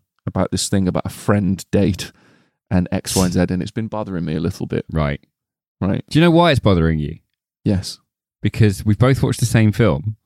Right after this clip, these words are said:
Speaker 1: Yes.
Speaker 2: We both think it's a different thing. And the reason we don't know is 'cause the guy who made the film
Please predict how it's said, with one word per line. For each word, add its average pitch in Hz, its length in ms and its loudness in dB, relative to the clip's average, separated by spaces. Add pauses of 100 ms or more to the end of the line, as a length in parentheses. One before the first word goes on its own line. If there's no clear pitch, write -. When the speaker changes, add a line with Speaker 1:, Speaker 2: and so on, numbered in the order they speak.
(100)
Speaker 1:
Yes. 98 160 2
Speaker 2:
We 95 80 4
both 107 240 4
think 120 180 2
it's 120 120 0
a 104 40 0
different 104 320 0
thing. 90 300 0
And 90 160 2
the 90 60 4
reason 120 380 6
we 117 100 4
don't 110 240 2
know 85 260 2
is 85 140 -4
'cause 92 160 -2
the - 80 -12
guy 107 220 4
who 107 100 6
made 120 220 2
the 104 60 -2
film 76 380 -2